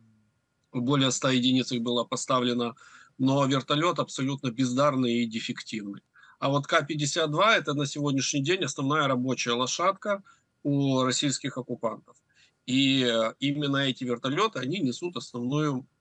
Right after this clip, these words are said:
основную нагрузку потерь. Э, за, э, время своего производства, это чуть более, ну, это около двадцати лет, э, было, э, с-, э, было произведено для нужд, э, российской армии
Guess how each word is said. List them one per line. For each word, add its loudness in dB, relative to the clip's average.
основную 0
нагрузку -2
потерь. -6
Э, 0
за, 2
э, -2
время 2
своего -2
производства, 0
это 4
чуть -2
более, 2
ну, 0
это 2
около 0
двадцати -2
лет, 2
э, 4
было, 2
э, 2
с-, -12
э, 0
было 4
произведено 2
для 2
нужд, -2
э, -2
российской -2
армии 0